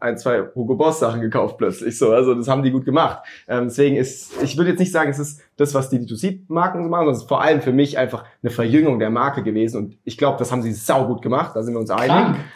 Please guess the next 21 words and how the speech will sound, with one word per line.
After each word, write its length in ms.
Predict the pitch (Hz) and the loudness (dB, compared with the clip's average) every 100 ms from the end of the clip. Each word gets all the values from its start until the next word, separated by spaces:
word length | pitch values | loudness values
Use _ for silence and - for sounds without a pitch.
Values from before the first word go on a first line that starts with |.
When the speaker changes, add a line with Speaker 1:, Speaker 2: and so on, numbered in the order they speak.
| - | -6
Speaker 1:
Ähm, 460 | 120 120 123 123 120 | -2 0 0 -2 -2
genau, 380 | 139 139 90 98 117 117 | 2 2 2 0 -2 0
aber 240 | 147 156 | 2 2
es 160 | 147 147 | 0 -2
ist, 80 | - | -4
glaub 160 | 170 | -2
ich, 100 | 151 | -2
schwer 280 | - 131 160 | -2 0 2
da 100 | 156 | 0
zu 100 | - | -2
differenzieren, 500 | 139 - 123 - 156 | -6 -6 -4 0 2
war 200 | 113 131 | 2 0
das, 240 | 127 120 - _ - | -2 -6 -14 _ -8
äh, 240 | 110 120 123 | -2 0 0
ein 200 | 120 123 | 0 0
neuer 320 | 127 131 - | 0 2 2
Ansatz 360 | 135 151 143 143 | 2 2 0 0
wie 120 | 139 | 0
im 100 | 113 | 0
Performance-Marketing, 880 | 120 151 165 143 113 117 120 131 101 | 0 2 2 2 0 -2 -2 -4 -2
wo 140 | 131 | -4